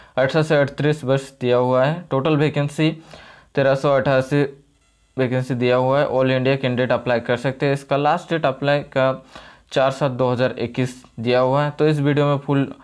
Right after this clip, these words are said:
नोटिफिकेशन डिटेल्स के बारे में जानेंगे। तो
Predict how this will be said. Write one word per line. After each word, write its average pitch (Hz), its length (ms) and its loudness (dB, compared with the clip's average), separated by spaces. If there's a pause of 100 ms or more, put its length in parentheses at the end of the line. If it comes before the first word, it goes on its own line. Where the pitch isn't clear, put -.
(260)
नोटिफिकेशन 156 420 2
डिटेल्स 139 440 -2
के - 140 -6
बारे 123 280 2
में 131 160 0
जानेंगे। 135 480 -2
तो 135 400 -4